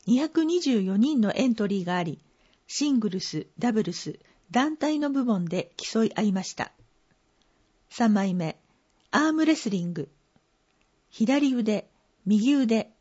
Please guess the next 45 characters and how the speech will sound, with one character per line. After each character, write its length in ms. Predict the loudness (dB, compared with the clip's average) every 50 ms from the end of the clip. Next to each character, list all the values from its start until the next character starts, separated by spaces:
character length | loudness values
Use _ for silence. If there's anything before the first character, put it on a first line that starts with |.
| _ _
合 100 | -2 0
わ 100 | 0 0
せ 140 | 0 0 -2
て 260 | -2 -2 -4 -6 -6 -8 _ _ _ _ _ _ _ _ _ 0 2
延 100 | 2 2
べ 260 | 2 0 -2 -4 -8 _ _ _ _
三 320 | -8 -4 -2 -2 0 0
百 240 | 0 0 -2 -2 -6
八 340 | -8 -6 -6 -4 -2 -4 -2
十 220 | -2 0 2 2 4
二 180 | 4 4 4
人 260 | 4 4 4 4 2
の 160 | 2 -2 -4 -6
力 360 | -8 -6 -4 -2 0 0 0
自 160 | 0 0 0
慢 240 | 0 0 0 0 0
が 160 | 0 0 0 0
エ 80 | 0 0
ン 60 | 0
ト 140 | -2 -4 -6
リ 240 | -6 -6 -8 -8 -12
ー。 40 | _ _ _ _ _ _ _ _ _ _ _ _ _
会 240 | -2 0 2 2 2
場 240 | 2 2 2 2
は 180 | 2 0 -2 -2 0
熱 200 | 0 0 0 0 -4
気 120 | -6 -2
に 140 | -2 -2 -2
包 260 | -4 -6 0 2 2
ま 80 | 4 4
れ 80 | 4
ま 120 | 2 0 0
し 120 | -4 -6
た。 200 | -8 -10 -10 -10 _ _ _ _ _ _ _ _ _ _ _ _ _ _ _ _ _ _ _ _ _ _ _ _ _ _ _ _ _ _ _ _ _ _ _ _
四 220 | 2 4 6 8
枚 220 | 6 6 6 4 2
目、 280 | 0 0 -2 -4 -6 _ _ _ _ _ _ _ _ _ _ 0
メ 120 | 2 4 4
イ 140 | 4 4
ン 100 | 0 -2 -2
会 260 | 0 0 2 2 2
場 240 | 2 2 0 0 0
横 240 | -2 -2 -2 -2 0
で 140 | 0 0
は 220 | 0 -2 -4 -6